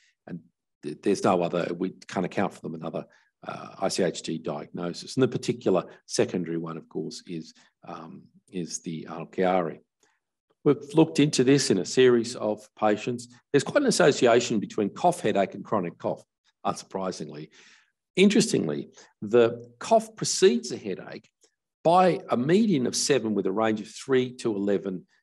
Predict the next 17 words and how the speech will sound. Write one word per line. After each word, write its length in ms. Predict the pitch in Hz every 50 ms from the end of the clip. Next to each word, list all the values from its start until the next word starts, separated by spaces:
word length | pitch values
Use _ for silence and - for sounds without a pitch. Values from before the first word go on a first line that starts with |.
| _ _ _ _
years. 480 | - 107 110 107 95 80 69 - - -
So 300 | - - _ _ _ _
we 100 | - -
think 240 | 120 - - 151 -
it's 180 | - - - -
a 40 | 110
sensitization 1300 | - - - - - 127 104 - - - - - 101 101 98 - 107 104 107 113 110 - 107 92 82
process 500 | - - 90 82 80 - - - - -
that 140 | - - _
goes 360 | - 87 82 80 76 76 -
on. 280 | 98 95 87 73 - - _ _ _ _ _ _ _ _ _ _ _ _ _
Interestingly 460 | 170 190 190 196 170 - 226 175 120
enough, 180 | 104 95 87 85
C 240 | - - 151 135 117
G 140 | - 120
R 140 | 107 98 92
P, 440 | - - - 240 262 202 - - -